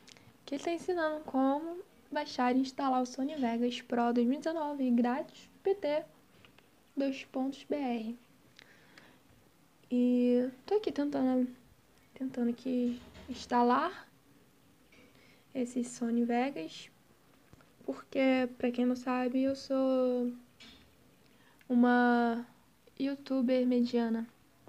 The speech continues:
Mediana ou muito menos que isso. É, e eu preciso de editar, né? Editar filmes e séries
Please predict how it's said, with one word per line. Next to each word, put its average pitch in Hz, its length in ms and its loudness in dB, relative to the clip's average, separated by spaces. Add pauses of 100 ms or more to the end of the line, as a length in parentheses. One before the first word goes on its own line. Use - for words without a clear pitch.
(380)
Mediana 247 680 2
ou 240 260 2 (100)
muito 247 220 2
menos 240 240 2
que 247 120 -4
isso. 226 300 -4 (1600)
É, 226 500 -2 (640)
e 247 180 2 (100)
eu 302 240 -6
preciso 302 480 -6
de 285 100 -4
editar, 285 640 -2
né? 254 520 0
Editar 240 640 0 (300)
filmes 277 400 -2
e 247 500 2 (800)
séries 233 560 -2